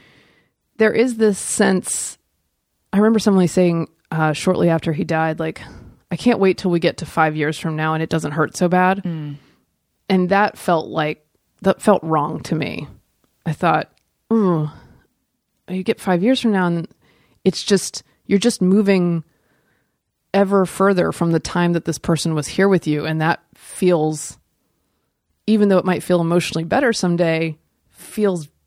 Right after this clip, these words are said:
Speaker 1: bad that I'm moving further and further and away from this person. And I, I,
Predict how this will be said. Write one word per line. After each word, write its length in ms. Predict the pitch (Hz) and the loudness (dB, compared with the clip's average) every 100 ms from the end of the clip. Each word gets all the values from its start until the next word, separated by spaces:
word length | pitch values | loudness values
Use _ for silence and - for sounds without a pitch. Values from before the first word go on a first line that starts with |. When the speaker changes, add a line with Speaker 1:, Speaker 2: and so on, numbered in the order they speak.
| _ _ - | _ _ -4
Speaker 1:
bad 420 | 180 262 262 165 | 0 2 0 0
that 100 | 180 | 0
I'm 120 | 170 | 2
moving 260 | 185 196 185 | 2 2 0
further 260 | 175 190 180 | 0 2 2
and 100 | 165 | 0
further 200 | 180 170 | 0 0
and 80 | |
away 160 | 165 226 | 0 -2
from 120 | 202 | -2
this 120 | 156 | -8
person. 280 | - 151 - - _ - _ _ _ _ _ _ _ - | -10 -14 -14 -20 _ -20 _ _ _ _ _ _ _ -2
And 140 | 202 | 2
I, 220 | 202 185 - | 4 4 2
I, 120 | 180 | -2